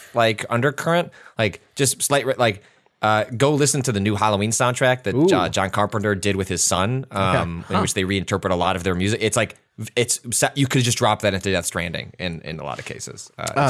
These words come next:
Speaker 2: Um, uh, role-playing game. Disco Elysium, Final Fantasy fourteen, Kingdom Hearts three,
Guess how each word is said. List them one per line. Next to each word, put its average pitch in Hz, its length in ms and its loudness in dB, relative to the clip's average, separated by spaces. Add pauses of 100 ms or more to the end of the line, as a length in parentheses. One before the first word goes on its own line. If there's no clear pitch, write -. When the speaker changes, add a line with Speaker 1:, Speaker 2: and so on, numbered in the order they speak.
(140)
Speaker 2:
Um, 110 240 -4 (1200)
uh, 113 500 2 (100)
role-playing 147 540 4
game. 92 300 -6
Disco 175 300 4
Elysium, 151 500 4 (480)
Final 143 240 4
Fantasy 143 360 4
fourteen, 127 720 0 (200)
Kingdom 147 280 4
Hearts 147 260 2
three, 117 340 0